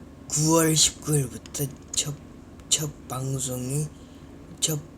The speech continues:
방송 예정입니다. 자, 이 전작은 아,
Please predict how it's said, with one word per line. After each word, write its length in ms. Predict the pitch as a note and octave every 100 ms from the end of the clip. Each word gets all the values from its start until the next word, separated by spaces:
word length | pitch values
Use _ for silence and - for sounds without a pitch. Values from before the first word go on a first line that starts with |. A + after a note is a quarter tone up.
| -
방송 500 | B2 C3+ C#3 C#3 B2
예정입니다. 720 | A2+ A2+ A#2 A2 G#2 G#2 - - - - - -
자, 120 | -
이 180 | C#3 D3
전작은 840 | C#3 C#3+ C#3 C#3+ C#3+ A2+ B2+ D3 D3 - - - - -
아, 100 | -